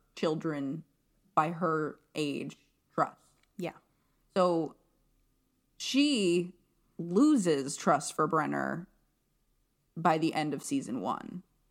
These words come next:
Speaker 2: Yes, because I, I think that she's able to see that there are other ways
Speaker 1: Yes, there's
Speaker 2: to
Speaker 1: contrast.
Speaker 2: Yes, there, there's, uh, there's friends.
Speaker 1: Yeah.
Speaker 2: There's a concept of friends that she does
Speaker 1: Mm-hmm.
Speaker 2: not know about.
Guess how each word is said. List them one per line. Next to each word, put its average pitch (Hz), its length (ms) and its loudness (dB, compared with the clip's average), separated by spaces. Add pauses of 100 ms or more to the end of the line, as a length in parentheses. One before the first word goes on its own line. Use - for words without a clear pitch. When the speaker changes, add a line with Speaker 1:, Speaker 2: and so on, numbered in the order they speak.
(100)
Speaker 2:
Yes, - 400 -2
because 220 300 -2
I, 196 260 4
I 196 100 2
think 208 220 2
that 185 120 0
she's 208 260 -4
able 185 220 0
to 190 160 -6
see 226 180 -2
that 196 140 -2
there 185 160 0
are - 120 -2
other 240 220 0
ways 196 380 0
Speaker 1:
Yes, 160 160 0
there's 190 180 2
Speaker 2:
to 180 80 0
Speaker 1:
contrast. - 880 -2
Speaker 2:
Yes, 208 480 -2
there, 214 300 4 (160)
there's, 196 340 0
uh, 185 320 4
there's 214 140 -2
friends. - 760 -2
Speaker 1:
Yeah. 170 320 2
Speaker 2:
There's 185 160 -4
a 190 60 -12
concept 202 400 -4
of 185 60 -8
friends 185 340 -6
that - 160 -10
she 196 120 2
does 175 140 0
Speaker 1:
Mm-hmm. 175 100 2
Speaker 2:
not 202 220 4
know 190 140 -2
about. - 320 -8